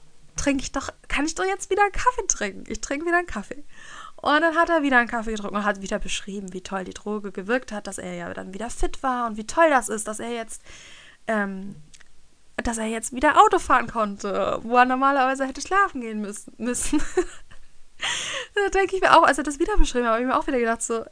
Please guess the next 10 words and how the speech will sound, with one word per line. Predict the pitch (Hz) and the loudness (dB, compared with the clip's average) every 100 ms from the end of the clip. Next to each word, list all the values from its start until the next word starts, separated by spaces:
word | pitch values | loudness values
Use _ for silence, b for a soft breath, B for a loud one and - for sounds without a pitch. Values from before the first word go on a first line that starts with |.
| - - | -18 -4
ja, | 392 466 233 b b - | 2 4 4 b b -10
das | 185 165 - | -4 -4 -2
sind | 240 285 | -2 -4
Drogen. | 359 392 480 523 523 262 196 - | -2 6 8 10 8 4 -2 -4
Du | |
hättest | - 185 226 - | -2 -2 -6 -6
auch | 220 | -4
eine | 269 | 0
Line | 277 302 339 | 4 4 4
Kokain | - 320 370 | -2 -2 -2